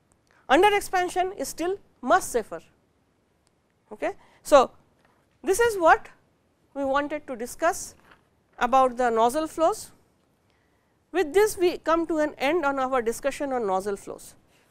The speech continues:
So, if I can just conclude what we have said is that we started with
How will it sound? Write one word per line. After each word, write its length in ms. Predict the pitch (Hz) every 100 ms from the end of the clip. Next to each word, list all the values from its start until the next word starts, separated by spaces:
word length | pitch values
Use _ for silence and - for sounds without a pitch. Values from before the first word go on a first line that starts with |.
| _ -
So, 140 | 262
if 180 | 262 320
I 120 | 330
can 280 | 320 294 269
just 360 | 269 - -
conclude 500 | 254 247 240 392 392
what 180 | 294 269
we 100 | 269
have 180 | 247 233
said 280 | - 226 220
is 160 | 202 196
that 240 | 202 285 _ _ _ _ _ _ _ -
we 120 | 277
started 500 | - 302 339 403 349
with 200 | 302